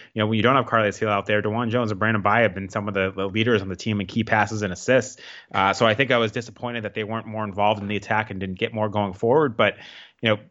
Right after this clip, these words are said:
again, given who was available and given, you know, Carles Gil was out, um, g-, given Vrioni is,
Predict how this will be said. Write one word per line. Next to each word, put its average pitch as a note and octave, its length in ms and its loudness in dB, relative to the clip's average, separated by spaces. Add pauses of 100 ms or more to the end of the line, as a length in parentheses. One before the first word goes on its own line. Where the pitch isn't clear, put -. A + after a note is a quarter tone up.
again, D3+ 360 2
given A#2 220 0
who C3+ 120 -4
was C3+ 180 -2
available C#3 600 -2
and G#2+ 240 -4
given, G#2 540 0
you A#2 80 -8
know, F#2 140 -6
Carles G#2 400 0
Gil A2 200 0
was A2+ 140 0
out, A2 360 2 (400)
um, F#2+ 600 -2
g-, A#2+ 140 -8
given A2 500 0
Vrioni A2+ 400 2
is, G#2 180 -6